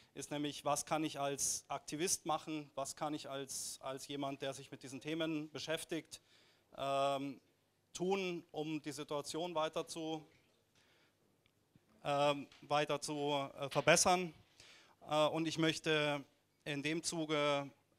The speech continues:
eins meiner Projekte vorstellen, ähm, wie wir uns dem Thema genähert haben und wie wir unseren Beitrag,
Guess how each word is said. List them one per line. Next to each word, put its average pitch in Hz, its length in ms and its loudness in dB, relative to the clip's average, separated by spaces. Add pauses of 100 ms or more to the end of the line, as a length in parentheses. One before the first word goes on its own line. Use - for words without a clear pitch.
eins 151 600 0
meiner 160 260 6
Projekte 170 460 6
vorstellen, 147 760 4 (960)
ähm, 139 680 8 (1080)
wie 151 220 2
wir 160 160 12
uns 156 220 10
dem 139 160 6
Thema 127 540 6
genähert 123 440 6
haben 110 400 2
und 113 220 -6
wie 127 180 0
wir 139 200 8
unseren 135 640 4
Beitrag, 131 600 6